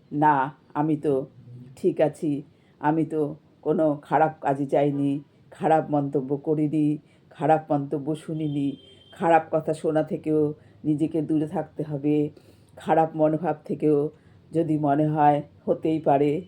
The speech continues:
আমরা কেউ একদম যে নির্ভুল, সঠিক, ভালো তা তো না, আমি নিজেও না, কিন্তু সেটা থেকে নিজেকে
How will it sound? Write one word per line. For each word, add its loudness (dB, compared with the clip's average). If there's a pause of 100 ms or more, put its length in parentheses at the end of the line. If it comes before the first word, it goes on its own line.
(240)
আমরা 2
কেউ 2 (400)
একদম 0
যে 0 (180)
নির্ভুল, -2 (120)
সঠিক, -2 (340)
ভালো 2
তা 2
তো 0
না, 0 (360)
আমি 0
নিজেও 0
না, 0 (320)
কিন্তু -4 (720)
সেটা 2
থেকে -2 (340)
নিজেকে 2